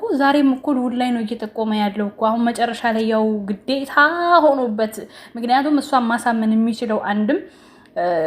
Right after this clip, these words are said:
ግዴታ ከልዑል ጋር ፒስ ፈጥሮ ስለሆነ ከልዑል ጋር ቢኮረፉ እሷም አሰማውም። ገባችሁ? ስለዚህ ለዛ ነው። እ፣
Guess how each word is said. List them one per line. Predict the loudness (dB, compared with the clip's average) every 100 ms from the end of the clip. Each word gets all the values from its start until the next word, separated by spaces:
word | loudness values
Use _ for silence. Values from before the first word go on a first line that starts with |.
| -2 -4
ግዴታ | -4 -2 -2 -2 0
ከልዑል | 0 0 0
ጋር | -2
ፒስ | -4 -6 -6
ፈጥሮ | -4 -4 -4
ስለሆነ | -8 -6 -4 -4 -8 -16 -6
ከልዑል | -2 0 0 0
ጋር | 0
ቢኮረፉ | 0 -2 0 2 2 0 0 0 -4 -16
እሷም | -14 -2 2 2
አሰማውም። | 0 -4 -8 -8 -10 -14 -20
ገባችሁ? | -14 -4 -4 -2 -6
ስለዚህ | -4 -2 -2 0 -4 -6 -18 -20 -6
ለዛ | 2 2 2 0 0
ነው። | -2 -8 -14 _ _ _ _ _ _ _ _ _ _ -20 -20
እ፣ | -18